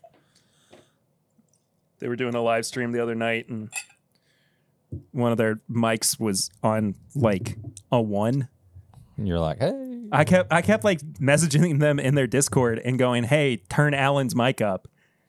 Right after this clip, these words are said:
Speaker 1: or turn it on." He was like, "It is on. I'm looking at it. I can see it." I was like, "It does not sound like it's on." He goes, "It's on. Oh, I guess I could turn it up, though." <laughs>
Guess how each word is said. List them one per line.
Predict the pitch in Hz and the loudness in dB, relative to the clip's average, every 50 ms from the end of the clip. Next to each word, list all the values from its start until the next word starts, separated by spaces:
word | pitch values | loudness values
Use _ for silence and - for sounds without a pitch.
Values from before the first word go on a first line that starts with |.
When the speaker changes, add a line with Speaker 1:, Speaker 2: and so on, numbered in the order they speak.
| _ - | _ -2
Speaker 1:
or | 131 127 | -2 0
turn | - - 165 170 151 | 2 4 4 4 4
it | 131 120 | 2 0
on." | 120 120 127 147 135 117 98 95 98 - _ _ _ _ _ _ | 0 0 0 0 0 0 -2 -4 -8 -12 _ _ _ _ _ _
He | _ 175 170 | _ 2 2
was | 165 147 | 2 4
like, | 175 156 131 - - _ _ _ _ | 2 2 2 0 -2 _ _ _ _
"It | 190 214 262 | 2 2 2
is | 311 330 220 | 2 2 4
on. | 185 151 131 110 95 98 - - | 4 2 2 0 -2 -6 -4 0
I'm | 156 180 | 0 2
looking | 208 254 302 - 240 208 | 4 2 2 2 0 2
at | 175 143 117 104 | 2 2 0 0
it. | - - | -2 -2
I | 139 170 | -2 0
can | - 202 185 | 2 2 2
see | - - 277 302 247 | 2 2 2 2 2
it." | 139 107 92 - _ _ _ _ _ _ _ _ _ _ _ - | 2 0 -2 -6 _ _ _ _ _ _ _ _ _ _ _ 0
I | 170 | 2
was | 180 170 | 4 4
like, | 170 143 - - _ _ _ _ | 2 2 0 -4 _ _ _ _
"It | 156 160 156 139 135 | 2 2 2 2 4
does | - 160 151 151 135 | 6 6 6 6 4
not | 156 147 139 123 - | 2 2 2 2 0
sound | 143 135 127 123 | 2 2 2 2
like | 127 120 113 | 2 2 2
it's | 127 - - | -2 -2 0
on." | 160 143 120 113 - - - _ _ _ _ _ _ _ | 0 0 0 0 -4 -8 -14 _ _ _ _ _ _ _
He | _ 214 202 | _ 2 4
goes, | 208 185 143 - - _ | 4 4 2 0 -2 _
"It's | - 214 - 285 | 0 2 4 4
on. | 294 330 330 202 139 113 104 - _ _ _ _ _ _ _ _ _ _ _ _ _ - | 4 4 2 0 -2 -4 -6 -10 _ _ _ _ _ _ _ _ _ _ _ _ _ 2
Oh, | 190 | 2
I | 220 208 | 4 4
guess | 220 247 214 - | 4 2 4 2
I | 220 | 2
could | - 190 147 | 2 2 2
turn | - 190 190 175 | 4 4 4 4
it | 151 131 | 4 2
up, | 143 - - - | 2 0 0 0
though." | - 107 101 117 - | 0 2 2 0 0
<laughs> | - | -2